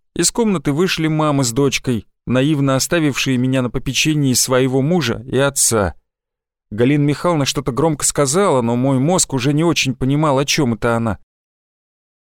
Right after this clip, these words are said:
Положив на тарелку гору оливье и три котлеты, я усиленно работал ложкой.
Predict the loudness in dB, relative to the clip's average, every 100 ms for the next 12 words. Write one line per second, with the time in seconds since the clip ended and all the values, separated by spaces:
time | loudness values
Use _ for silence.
0 | _ _ -2 0 0 0 0 0 2 0
1 | 0 -2 2 2 4 4 2 0 0 0
2 | 0 0 -2 0 -2 2 0 2 0 2
3 | 0 2 0 0 0 2 2 2 2 2
4 | 0 0 2 2 2 0 -2 -4